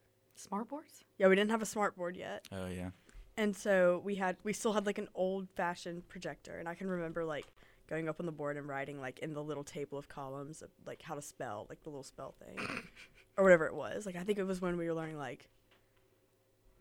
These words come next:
Speaker 2: there, there, and there, or something like that.
Speaker 1: I
Speaker 2: So
Speaker 1: still get those mixed up.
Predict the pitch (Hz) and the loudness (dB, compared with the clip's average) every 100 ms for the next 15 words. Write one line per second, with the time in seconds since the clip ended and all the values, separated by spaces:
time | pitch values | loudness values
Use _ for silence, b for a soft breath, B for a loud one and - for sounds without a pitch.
0 | _ _ 180 175 170 165 151 139 143 135 | _ _ 2 6 6 4 0 0 -4 -6
1 | 92 - 180 - - - 55 - _ _ | -6 -10 -16 -18 -20 -16 -16 -16 _ _
2 | _ - 208 415 285 196 190 180 180 170 | _ 2 6 6 6 4 4 2 2 0
3 | 175 170 - 170 170 | -2 -6 -2 -2 -2